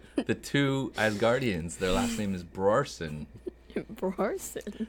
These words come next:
Speaker 1: That sounds like a joke me and your Uncle Sonny make up.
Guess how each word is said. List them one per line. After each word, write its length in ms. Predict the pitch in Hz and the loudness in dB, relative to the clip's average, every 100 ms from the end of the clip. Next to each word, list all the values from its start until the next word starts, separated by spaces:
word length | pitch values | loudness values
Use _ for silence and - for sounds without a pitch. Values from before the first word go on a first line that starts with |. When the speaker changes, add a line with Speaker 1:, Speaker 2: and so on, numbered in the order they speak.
| - | -2
Speaker 1:
That 160 | 147 | 0
sounds 200 | 208 220 | 2 2
like 120 | 254 | 2
a 60 | 233 | 0
joke 520 | - - 113 160 - 110 | -2 2 4 4 0 2
me 220 | 117 117 | 4 4
and 100 | 107 | 2
your 160 | 107 | 0
Uncle 220 | 92 113 113 | -2 -2 -2
Sonny 340 | - 117 135 | 2 2 4
make 380 | 110 107 - - | 2 2 0 0
up. 220 | - - | 0 -2